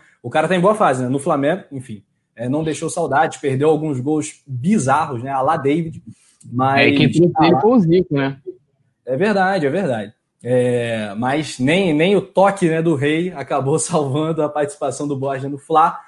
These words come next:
Speaker 1: mas na L D U ele tá bem. E do pote três, pô, eu tava preocupado com os argentinos. Tinha Argentino Júnior, tinha também, ah, o Vélez, e aí veio logo, pô,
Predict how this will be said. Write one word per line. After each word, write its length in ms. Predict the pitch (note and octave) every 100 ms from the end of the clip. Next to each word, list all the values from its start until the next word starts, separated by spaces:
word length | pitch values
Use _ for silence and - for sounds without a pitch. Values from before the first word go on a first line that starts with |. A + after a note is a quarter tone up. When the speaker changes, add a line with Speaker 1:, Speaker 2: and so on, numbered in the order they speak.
| _ -
Speaker 1:
mas 140 | D#3+
na 120 | E3
L 140 | E3+ E3+
D 80 |
U 80 | E3
ele 120 | F3
tá 140 | E3+ F#3
bem. 240 | C#3+ C3 _ _
E 60 | C4
do 200 | C#4 A3
pote 280 | B3+ B3 E3+
três, 360 | - A3 G#3
pô, 300 | - D3 A#2
eu 100 | B2+
tava 220 | D#3+ G#3+
preocupado 400 | A3 G#3+ - G#3+
com 80 | G#3+
os 80 | G3+
argentinos. 640 | A3 G#3 G3+ E3+ F3 C3
Tinha 140 | - F#3
Argentino 460 | E3+ D3 F3 D#3+
Júnior, 540 | A#2+ C3 G3 F#3+ D3+ A2+ - _ _ -
tinha 200 | G3+ F#3
também, 520 | F3 D3+ F3 D3+ G#2+ _ -
ah, 580 | C#3+ D3 C#3+ C#3 C#3 C3+
o 100 | F#3
Vélez, 460 | C#3 F3 G3 G3+ G3
e 40 |
aí 100 | G3
veio 200 | F3+ F#3+
logo, 180 | F#3+ G3
pô, 200 | A#2+